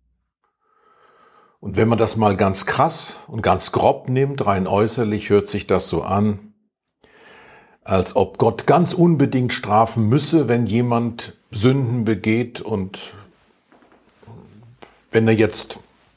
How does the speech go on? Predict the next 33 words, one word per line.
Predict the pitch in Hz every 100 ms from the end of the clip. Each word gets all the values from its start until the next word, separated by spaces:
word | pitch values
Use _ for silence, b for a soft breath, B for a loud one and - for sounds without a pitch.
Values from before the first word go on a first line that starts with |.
| _ _ _ -
seinen | - 113 131
eigenen | 127 151 147 139
Sohn | 117 135 151
dafür | 143 139 131
nimmt, | 120 123 123 - - B B B B B B
dann | 85 92
wird | 110 113
sein | - 107 104 95
Bedürfnis | 101 95 135 147 135 127 -
nach | 95 -
Strafe | - 101 92 113 117 -
erfüllt | - 107 - 151 156 156 - - _ _ _ _
und | - 92
die | 98
anderen | 107 101 98 92 -
kommen | - 85 85
frei. | - - - - _ _ _ _ b b b b b b b b _
Dieser | 120 117
Gott | 110 113 110 - _ _
ist | - 104 - 110
ein | 101
bisschen, | 95 101 - 104 98 95 - - _ _ _ _ _ _ -
na, | 107
ich | 92
sag's | 107 98 -
mal | 90
ganz | 85 85 -
deutlich, | 85 87 -
unappetitlich, | 104 87 82 87 - 90 - 73 - -
wenn | 82
man | 87
ihn | 92 87
wirklich | 87 95 - 90 -